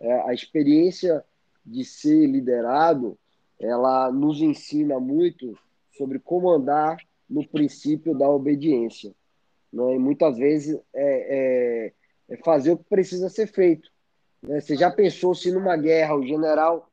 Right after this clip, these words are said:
manda, "Ó, vocês vão por ali", e alguém diz, "Não, veja bem, vamos conversar, não acho que tem que ser por ali, vamos avaliar, talvez seja por aqui." Cara, perdeu a guerra, cara, já era, perdeu a guerra.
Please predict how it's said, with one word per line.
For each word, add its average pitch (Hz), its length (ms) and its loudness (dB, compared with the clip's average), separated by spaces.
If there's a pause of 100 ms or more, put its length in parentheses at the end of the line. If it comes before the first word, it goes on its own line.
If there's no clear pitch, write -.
(380)
manda, 160 500 -4
"Ó, 160 360 0
vocês 156 300 -12
vão 180 200 -6
por 214 240 -6
ali", 170 480 -4
e 165 60 -6
alguém 170 240 -8
diz, 196 100 -16
"Não, 240 220 -6
veja 226 300 -6
bem, 175 420 -6
vamos 196 240 -10
conversar, 208 460 -6
não 190 120 -8
acho 214 140 -12
que - 60 -18
tem 208 80 -8
que 180 80 -18
ser 190 120 -6
por 190 180 -6
ali, 170 440 -2 (320)
vamos 196 240 0
avaliar, 185 580 2
talvez 165 420 -2
seja 185 220 -6
por 180 220 -4
aqui." 165 240 -6
Cara, 175 220 -6
perdeu 160 340 -4
a 220 60 -2
guerra, 202 360 -4
cara, 98 300 -14
já 160 220 -4
era, 151 240 -2
perdeu 156 340 -4
a 196 40 -2
guerra. 143 300 -6